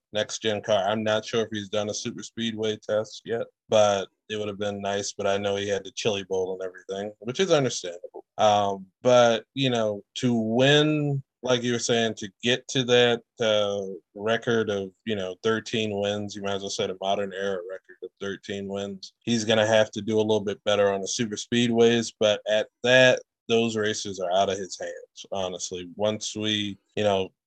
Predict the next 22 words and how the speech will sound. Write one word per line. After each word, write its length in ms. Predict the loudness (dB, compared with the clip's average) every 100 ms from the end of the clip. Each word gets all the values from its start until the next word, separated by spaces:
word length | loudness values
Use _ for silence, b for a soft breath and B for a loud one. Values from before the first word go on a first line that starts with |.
| _
he's 280 | 2 2 2
just 280 | 2 2 0
a 60 | -2
victim 420 | -2 -2 -4 -2
of 280 | 0 -2 -4
the, 340 | -6 -4 -6 -8
the 100 | -12 -8
draft 600 | -2 2 4 2 -2 -6
and 300 | -4 -4 -4
of 220 | -4 -4 -6
the, 360 | -10 -8 -6 -4
uh, 160 | -4 -6 2
pack 240 | 4 4
racing 380 | 0 -14 -14 -14 _
at 180 | -8 -6
that, 240 | -6 -6
when 160 | -6 -4
he 140 | -2
gets 240 | -2 -2 -2
in 100 | -2
those 220 | -4 -4
accidents. 640 | -4 -4 -8 -14 -16 -16